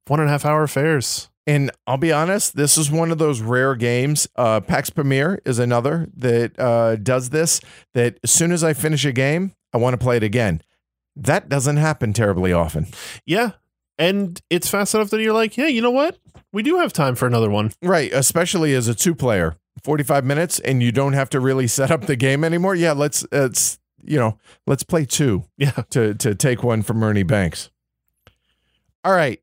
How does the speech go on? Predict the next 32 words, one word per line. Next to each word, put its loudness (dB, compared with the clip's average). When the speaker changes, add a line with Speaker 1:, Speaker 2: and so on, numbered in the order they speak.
Speaker 2:
On 0
the 0
flip -2
side, 0
though, 2
things, 0
uh, 2
not -2
terribly 0
keen 0
about 2
or, 2
or 2
less 2
so. 2
I'll 0
start. -2
So, 0
A 0
P 0
alert, 0
big -2
time 0
on 2
this, 0
okay? 0
We 2
need 2
to -2
talk 0
about 0
this. -2